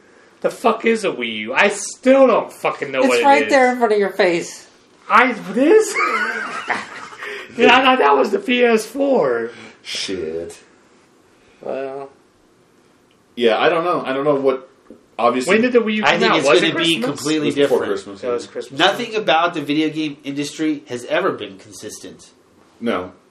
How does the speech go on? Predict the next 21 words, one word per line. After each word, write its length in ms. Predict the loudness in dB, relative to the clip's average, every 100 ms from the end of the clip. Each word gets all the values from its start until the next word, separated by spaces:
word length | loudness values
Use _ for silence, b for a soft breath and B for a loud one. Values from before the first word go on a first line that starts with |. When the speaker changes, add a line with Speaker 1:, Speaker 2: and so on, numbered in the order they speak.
| -8
Speaker 4:
It's 180 | -4 -4
a 60 |
bi-weekly 680 | -2 0 0 -2 -6 -8 -8
business, 540 | -4 -6 -4 -6 -6
and 180 | -10 -10
each 220 | -12 -12 -10
system 340 | -10 -8 -8 -6
that's 180 | -8
come 220 | -6 -6 -4
out 160 | -6
has 100 | -6
been 280 | -8 -10 -12 -16
extremely 600 | -16 -14 -8 -6 -6 -8
different 500 | -8 -10 -10 -16 -16
from 180 | -20 -14
the 60 |
last. 480 | -10 -10 -12 -20 -20 b b
And 160 | -12 -6
now 240 | -2 0 2
this 300 | 0 0 -6
year, 360 | -6 -6 -10